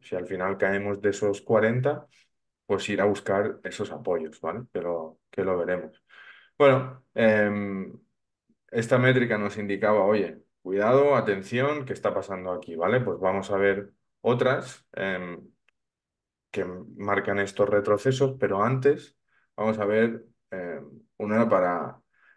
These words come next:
para esos que ya están dentro de Bitcoin, que pueden estar ahí, eh, sufriendo un poco, eh, o, o di-, dicen, "¿Dónde estamos del ciclo? ¿En qué momento?".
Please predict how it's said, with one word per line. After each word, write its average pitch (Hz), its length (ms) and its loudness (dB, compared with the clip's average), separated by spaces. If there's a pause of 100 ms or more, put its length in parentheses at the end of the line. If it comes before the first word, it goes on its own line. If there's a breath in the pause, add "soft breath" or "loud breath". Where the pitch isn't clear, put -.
(140)
para 95 280 2
esos 110 840 6
que 107 180 -2
ya 104 260 4 (160)
están 107 380 -4
dentro 104 320 0
de 98 120 4
Bitcoin, 123 600 0
que 98 260 2
pueden 104 280 -2
estar 101 360 -4
ahí, 95 460 -4 (400 soft breath)
eh, 92 420 -6
sufriendo 107 600 -2
un 98 140 -4
poco, 131 720 4
eh, 80 400 -6 (540)
o, 98 440 -2
o 104 60 4
di-, 107 240 -4
dicen, 110 400 2
"¿Dónde 151 240 4
estamos 101 400 -4
del 92 120 -4
ciclo? - 440 -10 (160)
¿En 110 180 -4
qué 151 100 4
momento?". 110 640 2